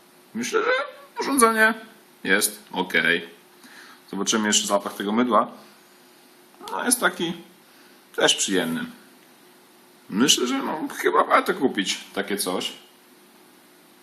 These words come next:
Szczególnie, że pewnie da się to napełnić, ale to w innym filmie. E, dzięki za oglądanie i w sumie ten film był na zapomniane. Dwieście subów.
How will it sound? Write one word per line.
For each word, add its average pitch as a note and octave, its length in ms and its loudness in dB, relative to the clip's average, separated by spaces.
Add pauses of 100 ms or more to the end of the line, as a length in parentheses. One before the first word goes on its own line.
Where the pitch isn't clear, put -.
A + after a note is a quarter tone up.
(180)
Szczególnie, D3+ 460 -2
że E3 100 -2
pewnie E3 260 -4
da E3 140 2
się E3 140 -2
to E3 140 -8
napełnić, A2+ 640 2
ale F3+ 300 -2
to A#2+ 160 4
w A#2 80 -2
innym G#2+ 220 2
filmie. F2+ 340 -4 (680)
E, G2+ 240 2
dzięki F#3+ 320 0
za D#3+ 100 4 (100)
oglądanie C#3+ 840 4
i C#3 40 0
w - 40 6
sumie C#3 220 4
ten B2+ 180 0
film B2 260 2
był A#2 180 6
na G#2 280 2
zapomniane. A2+ 760 2 (440)
Dwieście A#2+ 540 4
subów. C3+ 720 4